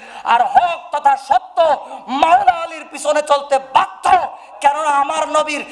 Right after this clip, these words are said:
একটা লকব হচ্ছে মুস্তাজাবুদ দাওয়াত, হাত উঠাইতে দেরি, কবুল হইতে দেরি না। সবাই সত্যের মহতাজ, সত্য মাওলা আলীর মহতাজ। তো শেকায়েতের বিষয় আসবেন,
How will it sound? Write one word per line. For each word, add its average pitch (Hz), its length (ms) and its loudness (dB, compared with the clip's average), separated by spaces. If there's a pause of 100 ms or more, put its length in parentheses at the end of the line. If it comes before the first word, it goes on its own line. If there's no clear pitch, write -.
(160)
একটা 285 380 2
লকব 285 320 -2
হচ্ছে 285 260 -4
মুস্তাজাবুদ 277 800 0
দাওয়াত, - 520 0 (360)
হাত 330 320 -2
উঠাইতে 339 400 -2
দেরি, 277 300 -4 (280)
কবুল 320 320 2
হইতে 294 320 -2
দেরি 277 260 0
না। 262 240 2 (220)
সবাই 277 480 0
সত্যের 294 520 -2
মহতাজ, 262 800 -2
সত্য 381 400 2
মাওলা 311 380 0
আলীর 269 320 -2
মহতাজ। 226 500 0 (320)
তো 233 100 0
শেকায়েতের 311 720 -2
বিষয় 302 260 0
আসবেন, 285 420 -4